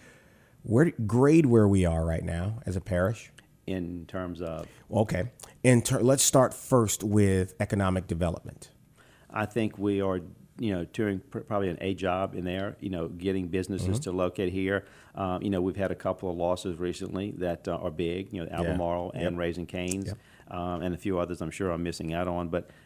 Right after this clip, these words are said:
Speaker 2: you know, we, you know, you, you gotta, you know, swing at a couple of strikes and, you know, to, to hit a home run.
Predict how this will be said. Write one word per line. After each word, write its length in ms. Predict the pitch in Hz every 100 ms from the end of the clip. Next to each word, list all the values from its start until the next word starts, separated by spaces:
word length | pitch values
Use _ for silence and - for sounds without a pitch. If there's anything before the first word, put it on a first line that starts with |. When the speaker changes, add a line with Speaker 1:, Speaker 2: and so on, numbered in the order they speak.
| -
Speaker 2:
you 100 | 104
know, 320 | 92 - -
we, 260 | 101 101 -
you 100 | -
know, 80 | 90
you, 160 | 87 90 - _ _
you 120 | 87
gotta, 280 | 95 101 98 - _ _ _ _ _ - -
you 120 | 92
know, 60 |
swing 360 | 85 - 117 107
at 80 | 95
a 40 |
couple 380 | 90 107 - 98
of 140 | 95 - - _ -
strikes 580 | - - 98 101 -
and, 300 | 98 92 95 82
you 100 | -
know, 80 | 85
to, 140 | - - _
to 100 | 92
hit 120 | 98
a 40 |
home 200 | 95 98
run. 220 | 113 101